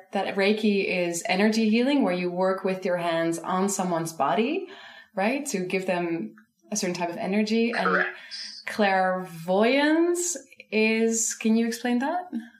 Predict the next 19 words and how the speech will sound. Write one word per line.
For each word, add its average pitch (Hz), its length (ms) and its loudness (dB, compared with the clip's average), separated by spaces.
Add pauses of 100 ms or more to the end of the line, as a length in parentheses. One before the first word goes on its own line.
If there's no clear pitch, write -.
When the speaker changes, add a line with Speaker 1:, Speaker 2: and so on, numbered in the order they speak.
(440)
Speaker 2:
Clairvoyance 190 760 0
is 156 440 -6
the, 151 320 -4
the 147 360 -4
one 147 360 -2
of 175 120 -2
our 143 120 2
six - 360 -10
senses, 185 640 -6
and 147 180 -8
that's - 340 -4 (520)
the 139 200 -6 (100)
ability 143 460 0
to 135 140 -10
see. 131 360 -12 (640)
So 147 240 -4
voyant 151 600 2
meaning 139 500 -6
voyant 143 540 0